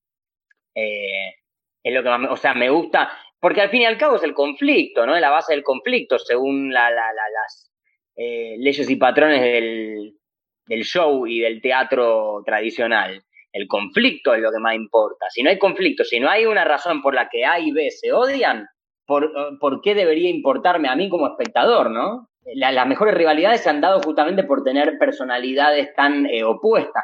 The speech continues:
¿no? Y, y es como todo, o sea,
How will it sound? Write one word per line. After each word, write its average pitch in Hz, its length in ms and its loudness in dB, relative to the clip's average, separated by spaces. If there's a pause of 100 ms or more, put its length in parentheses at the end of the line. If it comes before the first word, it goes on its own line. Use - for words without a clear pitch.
¿no? 160 300 0 (220)
Y, 123 520 -2
y - 20 -8 (140)
es 247 100 -2
como 247 600 0
todo, 240 340 0
o 127 80 -2
sea, 127 420 -2